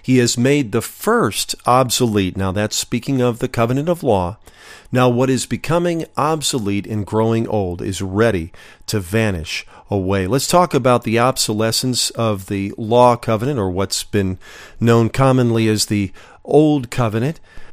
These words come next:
It's become obsolete to whom? Well, those who are in Christ, those who in him are recipients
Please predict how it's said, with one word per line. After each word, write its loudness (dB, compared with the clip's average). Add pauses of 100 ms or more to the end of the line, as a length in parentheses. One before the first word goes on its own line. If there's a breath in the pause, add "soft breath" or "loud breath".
(180)
It's 0
become 6
obsolete 2
to 2
whom? 2 (480 loud breath)
Well, 10
those 6
who 6
are 6
in 0
Christ, -2
those 4
who 2
in 4
him 2
are 0
recipients 0